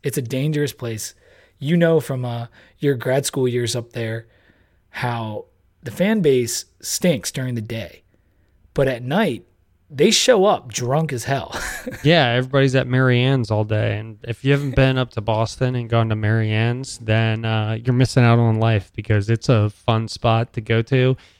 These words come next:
Speaker 2: It's about the shittiest bar you've ever seen in your entire life. I think it should be shut down, quite frankly, but that's what makes it so great. It's just disgusting and just terrible. And for night games, the B C fans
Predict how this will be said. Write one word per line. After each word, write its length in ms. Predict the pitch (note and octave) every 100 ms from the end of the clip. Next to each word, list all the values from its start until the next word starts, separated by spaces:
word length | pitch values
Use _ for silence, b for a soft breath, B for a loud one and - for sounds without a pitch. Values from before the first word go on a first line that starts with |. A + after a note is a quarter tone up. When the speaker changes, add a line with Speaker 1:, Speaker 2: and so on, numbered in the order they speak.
| b -
Speaker 2:
It's 160 | C3+
about 440 | C#3 D#3+ C3+ B2+ _
the 80 | A2
shittiest 680 | - - C3 B2+ C3 - -
bar 380 | A2+ A#2 A#2+
you've 260 | B2 A2+ A2+ -
ever 260 | B2 A#2
seen 360 | A#2 - A#2+ A2
in 40 |
your 160 | A2+ A2+
entire 380 | G#2+ - A#2 A2
life. 140 | A#2
I 60 | C3+
think 260 | - G3+ A#3
it 80 |
should 180 | - C#3
be 120 | A#2
shut 400 | A2 - B2 A2
down, 400 | - G#2 G2+ G#2+ - _ _
quite 220 | C3 A#2+
frankly, 560 | - B2 B2 D#3 D#3+ D3+ -
but 100 | A#2
that's 200 | C3+ -
what 100 | C3+
makes 260 | B2+ A#2
it 120 | A#2+ -
so 180 | A#2
great. 460 | G#2+ A#2 A2+ B2+ - b b b b _ C#3+
It's 480 | C3 - - - - - _ -
just 340 | - C3 -
disgusting 1080 | - B2+ - - C#3 C#3 - D#3 C#3 C#3 C3
and 480 | A#2+ B2 B2 A#2 A#2 - _
just 280 | - A2+ -
terrible. 680 | - B2 B2 B2 C3 B2+ B2
And 680 | A#2 A#2+ A#2 A#2 A#2+ A#2 A2 _ -
for 100 | B2
night 300 | A#2 B2 -
games, 440 | A#2 A2+ A2+ -
the 100 | A#2
B 160 | A#2 A#2
C 200 | - B2
fans 560 | - A#2 A#2 A#2 -